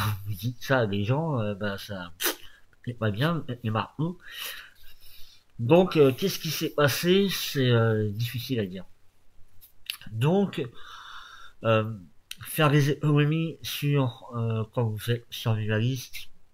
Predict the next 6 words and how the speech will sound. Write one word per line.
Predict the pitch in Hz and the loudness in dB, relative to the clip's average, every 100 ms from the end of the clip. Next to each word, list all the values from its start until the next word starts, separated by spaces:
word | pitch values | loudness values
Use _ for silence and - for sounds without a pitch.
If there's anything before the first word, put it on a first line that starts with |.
| _ 104 | _ -10
ou, | 95 92 | -8 -6
euh, | 87 87 95 - - - - - _ _ - - - - - - | -8 -8 -8 -10 -12 -12 -12 -16 _ _ -20 -20 -18 -16 -14 -8
voyant, | 107 104 98 - | -4 -2 -4 -6
voyant, | 101 107 151 - - - - - | -2 0 0 -2 -8 -10 -12 -8
ou | 104 | 2
même | 147 135 | 4 4